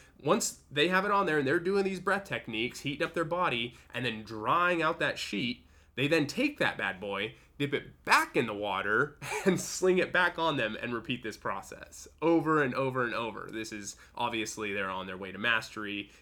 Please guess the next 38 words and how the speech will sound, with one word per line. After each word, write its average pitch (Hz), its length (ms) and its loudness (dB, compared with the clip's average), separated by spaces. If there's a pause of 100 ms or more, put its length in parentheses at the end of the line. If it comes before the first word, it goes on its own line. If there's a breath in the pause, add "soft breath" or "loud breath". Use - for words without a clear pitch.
and 98 240 -2
they're 95 180 -4
lear-, 104 380 -6
you 107 140 -6
know, 90 100 -6
they're, 90 300 -8
they're 98 140 -6
mastering 101 680 2
this 98 320 -8
breathing - 400 -2
technique. - 460 -10 (280 soft breath)
But 123 280 2 (640 loud breath)
at, 175 160 0 (400)
uh, 143 340 0
at 160 160 2
least 202 220 0
what 170 100 0
was 147 160 -4
taught 139 240 -4
to - 80 -10
me 110 140 -6
by 104 180 -6
my, 104 540 -4 (720)
my 104 220 -8
yoga 113 320 -4
teacher, 95 540 -10 (320 soft breath)
uh, 95 340 -16 (160)
out, - 220 -6 (220)
out 101 220 -6
when 107 140 -4
I 98 60 -4
did 101 160 -10
my 92 180 -6
teacher 107 280 -12
training, 113 420 -4 (560 soft breath)
he - 140 2
explained 165 640 0
that 104 460 -6